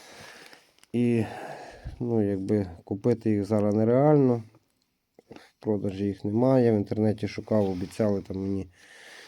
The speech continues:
вроді би десь там переслати в когось там є, був, але ждав, ждав, так і їх немає. Так, котик прийшов мені допомагати. Да, котик?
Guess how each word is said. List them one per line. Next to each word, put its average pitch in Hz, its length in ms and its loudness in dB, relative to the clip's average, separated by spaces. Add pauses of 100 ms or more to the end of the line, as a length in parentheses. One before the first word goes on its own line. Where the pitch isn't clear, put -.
(160)
вроді 101 320 2
би 95 140 0
десь 98 200 -2
там 95 180 -4
переслати 107 720 4
в 135 80 -4
когось 123 320 -2
там 113 300 0
є, 113 200 2
був, 107 500 0
але 98 320 -4
ждав, 104 400 0
ждав, 98 280 0
так 95 240 -6
і 98 40 -2
їх 95 240 -4
немає. 123 520 4 (1400)
Так, 104 200 -4 (120)
котик 101 340 -4
прийшов 98 320 -4
мені 92 160 -4
допомагати. 107 680 -2 (460)
Да, 107 200 0
котик? - 400 -4